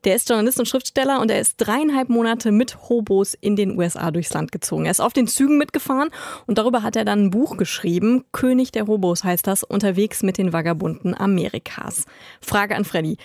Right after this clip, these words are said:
Freddy, für die Leute, die noch nie auf so einem Zug mitgefahren sind, also ich zum Beispiel, beschreib doch mal bitte, wie sich das anfühlt, wenn man in so einem Zug sitzt.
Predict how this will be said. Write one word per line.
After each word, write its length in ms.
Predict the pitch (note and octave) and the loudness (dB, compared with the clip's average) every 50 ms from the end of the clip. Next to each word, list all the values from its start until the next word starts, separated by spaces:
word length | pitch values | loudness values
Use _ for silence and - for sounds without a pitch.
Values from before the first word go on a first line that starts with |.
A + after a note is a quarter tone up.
| - - - - - - - _ | -16 -20 -20 -20 -20 -20 -20 _
Freddy, 260 | - - A3+ G#3+ G#3+ | -2 -2 0 0 0
für 160 | G#3 - B3+ A#3 | 0 2 2 2
die 100 | C4 D4 | 4 4
Leute, 240 | D4 C#4 C#4 C#4 | 4 2 2 2
die 100 | A3+ A#3+ | 2 4
noch 120 | B3 B3 A#3+ | 4 4 6
nie 260 | A#3 B3 D4+ F#4 E4+ | 6 4 4 4 4
auf 180 | - C4 C4+ - | 2 0 0 2
so 120 | - C4+ | 2 2
einem 180 | C4 B3+ A#3+ - | 4 2 2 2
Zug 160 | C#4 B3 - | 0 2 2
mitgefahren 480 | B3 B3 - - - - E3+ E3 F3 | 2 2 2 -2 -2 -2 -2 -2 0
sind, 160 | E3+ E3+ D3+ - | 0 0 0 0
also 220 | - F#3+ G3 - | 0 0 0 0
ich 160 | - - - - | -2 -2 -2 0
zum 160 | - G#3+ F#3 | 0 0 0
Beispiel, 400 | F3+ F#3+ - - - G#3+ A#3 B3+ - - - - - | 0 0 -2 -2 0 0 0 0 -2 -8 -14 -10 -4
beschreib 400 | - A3 - - - C4 D#4+ - | -4 -2 -2 0 0 -2 0 0
doch 100 | E4 D4+ | -2 2
mal 120 | - C4 B3+ | 2 2 2
bitte, 320 | A3 B3 - B3+ A#3 - - _ | 2 2 2 2 0 0 -2 _
wie 200 | G3 A3 B3+ C4+ | 2 2 2 2
sich 160 | C#4 B3+ - | 2 0 -2
das 140 | A#3+ A3+ - | -2 -2 -2
anfühlt, 480 | - G3 G3+ G3+ - G3+ F3+ F3 - - | -2 -2 -2 0 0 0 0 0 -2 -4
wenn 140 | - F#3+ F#3 | -2 -2 0
man 180 | F3+ F3 - - | 0 0 -2 -2
in 160 | - G#3+ A3 | 0 2 2
so 100 | G3+ G3 | 2 2
einem 180 | F3+ F3+ E3+ - | 2 0 0 -2
Zug 200 | - D#3+ - - | -4 -8 -6 -8
sitzt. 400 | - - - - - - - | -10 -10 -10 -12 -14 -16 -16